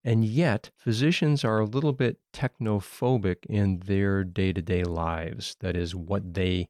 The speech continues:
interact and manage. So we just wanted to talk about this opportunity because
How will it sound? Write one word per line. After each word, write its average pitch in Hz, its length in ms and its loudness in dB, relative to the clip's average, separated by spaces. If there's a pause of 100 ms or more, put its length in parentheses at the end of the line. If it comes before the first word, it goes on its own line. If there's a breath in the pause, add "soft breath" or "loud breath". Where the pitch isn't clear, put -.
(120)
interact 90 540 -2
and 87 160 -6
manage. 82 460 -6 (920)
So 123 480 2
we 139 120 4
just 180 240 2
wanted 151 240 4
to 110 200 4
talk 117 280 -2
about 107 180 2
this - 160 0
opportunity 90 760 -2
because 113 340 2